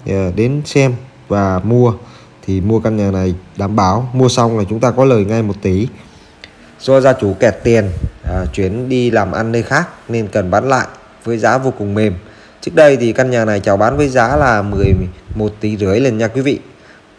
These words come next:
Giá trước đây thì chào bán với giá mười một tỷ rưỡi. Nay kẹt tiền, anh ấy giảm giá xuống một tỷ, giảm giá đúng xuống một tỷ luôn. Để, à,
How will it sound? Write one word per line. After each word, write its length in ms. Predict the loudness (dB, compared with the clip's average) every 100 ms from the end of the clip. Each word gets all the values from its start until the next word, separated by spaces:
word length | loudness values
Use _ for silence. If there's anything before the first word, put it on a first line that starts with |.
| -16
Giá 160 | -2 -2
trước 200 | -2 0
đây 200 | 2 2
thì 140 | -2 -2
chào 180 | 0 0
bán 220 | -2 -2
với 80 | -2
giá 140 | -2
mười 140 | -2
một 120 | -4 -6
tỷ 120 | -8
rưỡi. 300 | -4 -2 -2 -4 -12 -20 -20 -20 -20 -20 -12
Nay 160 | -4 -4
kẹt 200 | -2 -4 0
tiền, 300 | 0 0 -2
anh 240 | -6 -6
ấy 140 | -4 -2
giảm 240 | -2 0
giá 240 | 0 -2 -2
xuống 280 | -6 -4
một 100 | -4 -2
tỷ, 260 | -2 -2 -2 -8
giảm 180 | -6 -2
giá 120 | 0
đúng 180 | 0 -2
xuống 160 | -4 -6
một 120 | -6 -2
tỷ 200 | -2 0
luôn. 160 | 0 -2 -12 -20 -20 -20 -20 -20 -10
Để, 260 | -6 -4
à, 300 | -2 -2 -2